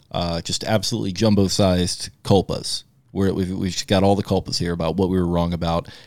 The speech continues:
heading into this game. Uh, initial thoughts that we didn't really hit on, um, diving a little bit deeper than we did on the Sunday pod.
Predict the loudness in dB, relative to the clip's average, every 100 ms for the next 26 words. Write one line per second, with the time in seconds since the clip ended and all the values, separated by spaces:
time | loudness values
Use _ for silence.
0 | 2 6 8 6 6 2 2 2 2 2
1 | 0 0 2 4 6 6 6 4 4 2
2 | -2 0 0 0 2 4 6 4 2 0
3 | 0 0 -2 -4 -6 -8 -4 -2 -2 -4
4 | -4 0 6 6 8 8 8 8 6 2
5 | 0 -2 -4 -4 -4 -4 -6 -6 -2 -2
6 | -2 -4 -6 -10